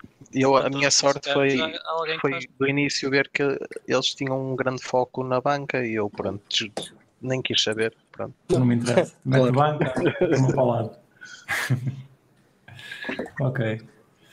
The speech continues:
Speaker 3: Então vamos ver o que é que, o que é que acontece. A gente, eh, durante o ano há de ter mais notícias sobre isto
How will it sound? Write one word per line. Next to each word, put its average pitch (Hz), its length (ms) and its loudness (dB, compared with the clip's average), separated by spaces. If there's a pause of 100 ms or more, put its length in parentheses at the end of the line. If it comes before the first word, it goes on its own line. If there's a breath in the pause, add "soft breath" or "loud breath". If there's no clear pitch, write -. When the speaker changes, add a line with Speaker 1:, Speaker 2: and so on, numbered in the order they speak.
(180 soft breath)
Speaker 3:
Então 233 200 0
vamos 202 200 4
ver 165 80 2
o 160 40 2
que 160 80 0
é 143 40 -2
que, - 100 -8
o - 60 -14
que 160 100 0
é - 40 -2
que - 60 -8
acontece. 131 600 0 (320)
A 135 160 0
gente, 135 300 2
eh, 131 340 0 (300)
durante 135 400 4
o 135 80 6
ano 139 180 4
há 135 40 4
de 135 80 -4
ter 135 100 2
mais 131 160 4
notícias 120 400 -2
sobre 117 240 0
isto - 220 -8